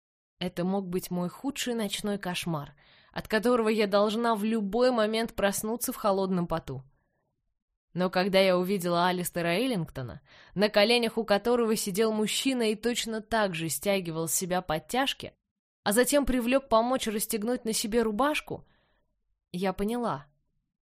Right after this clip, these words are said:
Это реальность. Я в ярости повернулась и увидела Джеймса Боффорта. Он стоял в углу и наблюдал за происходящим. В руке он держал стакан с тёмной жидкостью, а на лице его застыло блаженное умиротворение.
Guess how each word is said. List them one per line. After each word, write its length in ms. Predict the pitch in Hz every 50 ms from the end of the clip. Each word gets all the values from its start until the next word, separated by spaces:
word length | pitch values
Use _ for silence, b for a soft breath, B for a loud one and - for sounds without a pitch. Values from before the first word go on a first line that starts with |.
| _ _ _ _ _ _ _ -
Это 220 | 165 165 - 180
реальность. 760 | 180 202 220 226 208 170 143 127 123 131 - - _ - _ _ _ _ _ _ _ _ _ _ _ _ _ _ _ _ _ _ _
Я 240 | - - 208 233 233
в 60 | 226
ярости 560 | 214 208 208 240 240 226 196 175 175 - - 180
повернулась 800 | - 190 196 185 220 220 226 247 277 302 285 226 196 202 -
и 100 | - 214
увидела 500 | 214 214 208 202 240 220 202 202 196 196
Джеймса 460 | 185 165 170 180 175 175 170 - -
Боффорта. 560 | 160 151 151 143 135 - - 131 - - - - B B B B B B B B
Он 160 | - 247 294
стоял 420 | 285 - - 269 285 302 302 302 269
в 100 | 240 262
углу 360 | 269 240 233 262 302 330 320
и 60 | 302
наблюдал 500 | 285 285 254 247 254 240 220 269 277 285
за 120 | 254 269
происходящим. 880 | 262 - 254 262 240 - - 262 254 254 262 233 196 - - - - - - _ _ _ _ _ _ _ _ _ _ _ _ _ _ _ _ _ -
В 80 | 190 214
руке 320 | 254 262 - - 254 269
он 120 | 269 240 220
держал 320 | 202 196 185 202 214 208
стакан 440 | 202 - - 190 196 220 214 202 196
с 60 | -
тёмной 340 | - 185 180 180 175 170 165
жидкостью, 640 | 165 170 220 233 - - - - - - 101 78 - _ _ _ _ _ _ _ _ _ _ _ _ -
а 100 | 202 220
на 100 | 226 208
лице 340 | 214 220 214 - 254 269 269
его 180 | 240 202 202
застыло 440 | 180 196 190 - - 214 208 202 190
блаженное 640 | 185 190 196 196 185 196 214 208 202 202 196 190 190
умиротворение. 960 | 196 202 202 196 185 185 190 196 196 196 190 175 151 135 127 123 - - 143